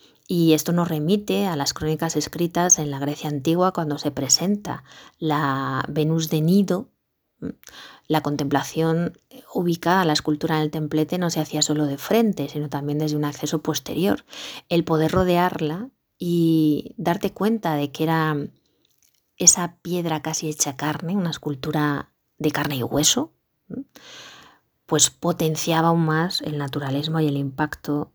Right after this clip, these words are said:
de la contemplación de esta obra. Entonces todo esto se vuelve a recuperar en aquellas fechas y genera un ideario, sobre todo un éxito extraordinario. Lavinia bebe de esas fuentes,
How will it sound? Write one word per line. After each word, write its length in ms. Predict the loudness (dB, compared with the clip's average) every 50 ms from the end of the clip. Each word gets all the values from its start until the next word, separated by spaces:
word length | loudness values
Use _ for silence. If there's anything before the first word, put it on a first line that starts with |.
| _ _
de 180 | -10 -8 -4 -4
la 120 | -4 -4
contemplación 800 | -4 -6 -4 -4 -4 -4 -2 -4 -4 -4 -4 -4 -2 -2 -2 -2
de 180 | -2 0 0 -2
esta 240 | -2 0 2 2 2
obra. 160 | 4 2 2
Entonces 380 | 0 0 0 0 -2 -2 0
todo 260 | 2 4 4 6 4 4
esto 360 | 2 0 -2 -4 -4 -4 -2
se 120 | 0 0
vuelve 340 | 2 2 2 2 2 2 0
a 40 | -2
recuperar 600 | -4 -6 -8 -8 -6 -6 -4 -2 -2 -2 -4 -6 -10 -20 -20 _ -20 -14
en 140 | -10 -8 -6
aquellas 380 | -4 0 2 4 4 4 4 2
fechas 320 | 0 -4 -4 -4 -4 -4
y 40 | -6
genera 500 | -8 -8 -8 -8 -6 -4 -4 -4 -6 -6 -12 -18 -20 -20 -20 -20 _
un 480 | -2 0 2 4 4 4 4 4 2 2 0
ideario, 880 | 0 2 4 4 4 4 4 2 4 6 6 6 6 4 2 -2 -8 -8
sobre 220 | -8 -6 -6 -6
todo 180 | -8 -6 -4 -4
un 160 | -2 -2 -2
éxito 560 | -4 -4 -6 -8 -10 -6 -4 -2 -2 -2 -2 -8 -16 -20 -20 _ _ _ -4
extraordinario. 960 | -2 -2 -2 -2 -2 -2 -2 -2 -2 -4 -4 -4 -4 -4 -4 -6 -8 -10 -14 _ _
Lavinia 680 | -4 -2 2 2 2 4 4 4 2 2 2 0 -4 -8 _ _ _ _ _ _ _ _ _
bebe 360 | -2 2 2 4 4 4 4
de 80 | 2 2
esas 260 | 0 -2 -4 -6 -4
fuentes, 680 | -4 -4 -4 -4 -4 -4 -2 -2 -2 -2 -2 -6 -8